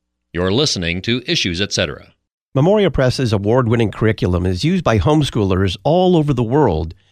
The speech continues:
Speaker 2: Their classical Christian education materials provide everything you need for kindergarten through twelfth grade, including books, guides, lesson plans, and instructional videos.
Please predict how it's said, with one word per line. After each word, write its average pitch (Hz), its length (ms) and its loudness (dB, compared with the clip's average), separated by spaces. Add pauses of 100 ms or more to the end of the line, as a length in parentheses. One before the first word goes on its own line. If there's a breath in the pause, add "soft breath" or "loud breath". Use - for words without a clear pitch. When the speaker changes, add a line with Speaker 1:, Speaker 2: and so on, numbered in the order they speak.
(100)
Speaker 2:
Their 110 120 0
classical 120 480 -2
Christian 143 320 -4
education 120 540 -2
materials 90 500 -2
provide 95 460 -2
everything 170 380 0
you 139 120 2
need 135 260 2
for 85 140 -6
kindergarten 135 760 0
through 131 280 0
twelfth 95 320 -2
grade, 92 480 0 (180)
including 143 540 0
books, 127 420 -2
guides, 127 640 0
lesson 127 380 0
plans, 101 420 0 (320 soft breath)
and 139 160 2
instructional 104 560 -2
videos. 117 640 0